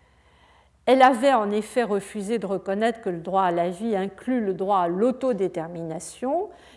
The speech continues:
et elle avait refusé, tout cela est cité par le cardinal, de satisfaire à la demande au nom du droit à la dignité, en considérant que rien ne peut obliger les États à agir contre la vie.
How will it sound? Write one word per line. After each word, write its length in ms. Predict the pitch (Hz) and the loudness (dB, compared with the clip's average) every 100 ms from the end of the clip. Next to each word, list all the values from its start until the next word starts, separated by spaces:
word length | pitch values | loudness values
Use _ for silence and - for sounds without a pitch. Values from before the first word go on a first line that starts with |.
| _ | _
et 60 | 190 | 0
elle 120 | 190 | 2
avait 280 | 214 247 359 | 2 2 2
refusé, 840 | 285 269 - - 190 196 294 392 392 | 2 -2 -4 -12 -10 -4 -2 -2 -6
tout 100 | 220 | -10
cela 240 | - 226 | -4 -2
est 80 | 180 | -2
cité 440 | 180 233 220 226 | -6 -10 -8 -6
par 180 | 214 170 | -6 -6
le 100 | 165 | -8
cardinal, 720 | 160 160 165 170 202 262 339 392 - - - - | -10 -12 -12 -10 -4 -2 -2 -6 -12 -20 -14 -4
de 100 | 226 | 0
satisfaire 640 | 247 - 214 - 320 349 | 2 0 -2 -2 0 2
à 80 | 247 | 4
la 140 | 190 | 2
demande 500 | 180 190 214 302 294 | 0 -2 0 0 0
au 80 | 214 | 0
nom 220 | 214 254 | 0 -2
du 140 | 220 185 | -2 -6
droit 220 | 190 226 | -2 2
à 100 | 208 | 2
la 140 | 175 | 0
dignité, 1000 | 160 208 208 196 175 - 180 196 269 359 - _ _ _ _ _ _ _ - | -2 -4 -2 -2 -4 -6 -2 -2 -2 -6 -14 _ _ _ _ _ _ _ -4
en 80 | 226 | -2
considérant 720 | 240 226 214 175 170 240 349 | 0 0 0 -2 0 2 0
que 500 | - 254 277 302 - - | 0 0 2 0 -4 -12
rien 480 | 196 214 254 302 | -8 -2 0 0
ne 160 | 349 233 | 0 -2
peut 240 | 226 240 | -2 0
obliger 840 | 220 180 160 180 160 202 220 285 311 - _ _ _ _ _ | 0 0 -6 -10 -6 -4 -2 -2 -6 -16 _ _ _ _ _
les 300 | 208 240 208 | 2 4 4
États 460 | 196 196 214 240 - | 2 0 0 0 -2
à 140 | - 175 | 0 0
agir 420 | 185 175 233 - | 0 -4 -6 -4
contre 320 | 233 220 - | -4 -4 -4
la 180 | 170 160 | -4 -4
vie. 320 | 160 - - | -6 -14 -20